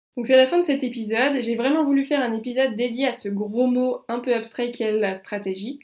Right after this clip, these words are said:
Et en fait, la stratégie, c'est un gros bébé, mais qui peut faire que votre communication va cartonner ou, euh, être bof. C'est un peu, c'est vraiment la base de tout.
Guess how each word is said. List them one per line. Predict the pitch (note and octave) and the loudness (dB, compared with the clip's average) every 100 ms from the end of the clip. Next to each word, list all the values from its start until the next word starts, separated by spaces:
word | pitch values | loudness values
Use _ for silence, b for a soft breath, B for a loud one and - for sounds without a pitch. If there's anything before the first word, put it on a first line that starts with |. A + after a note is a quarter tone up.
| _ | _
Et | A#3 | -4
en | A#3 | 0
fait, | D4+ D4+ | 2 2
la | A#3 | -2
stratégie, | A#3 A3+ A#3 C#4 | -2 -4 -2 -4
c'est | C#4+ A3 | -4 -6
un | G3+ | -6
gros | G#3+ C4+ | -2 0
bébé, | C4+ A#3 A#3 D4 B _ | 2 2 0 -4 B _
mais | A#3+ A#3+ | -6 -6
qui | - | -4
peut | - B3 | -2 -2
faire | C#4 C#4+ | -2 -2
que | B3 | -2
votre | A3 G#3+ | -2 -2
communication | A#3 A#3 A#3 A3+ A3 A#3 | -4 -4 -4 -4 -4 -6
va | F#3+ | -8
cartonner | F#3+ - C4+ - A#3+ B3+ C#4+ _ | -8 -6 -6 -2 -2 -2 -6 _
ou, | B3+ B3 C4+ C4 | -6 0 2 2
euh, | G#3+ G3 F#3+ G3 - | 2 0 -4 -6 -6
être | A3 G3+ | -4 -2
bof. | G3 G3 - _ _ - | -2 -4 -10 _ _ -12
C'est | - | -4
un | A3 | -4
peu, | A3+ D4+ - | 2 2 2
c'est | - A#3+ | -2 0
vraiment | A#3 C#4 D4 | 2 4 4
la | A#3+ | 4
base | A#3+ A#3+ | 2 0
de | G#3+ G#3+ | 0 -4
tout. | - G#3 | -6 -16